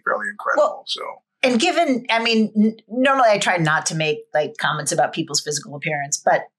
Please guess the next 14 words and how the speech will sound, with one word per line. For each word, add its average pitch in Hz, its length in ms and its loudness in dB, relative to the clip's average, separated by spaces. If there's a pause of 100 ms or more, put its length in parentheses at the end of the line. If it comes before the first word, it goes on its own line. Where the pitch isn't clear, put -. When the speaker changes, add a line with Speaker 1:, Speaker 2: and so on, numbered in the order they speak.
(120)
Speaker 2:
you - 100 0
know, 196 140 2
given 190 440 0
the 165 160 2
spirit 151 500 0
of 147 240 0 (520)
Jeff 160 240 0
Bezos 151 480 0
being 156 260 -4
the 151 80 0
fire 151 260 0
me 151 100 -6
guy 143 160 0
today, 147 340 -2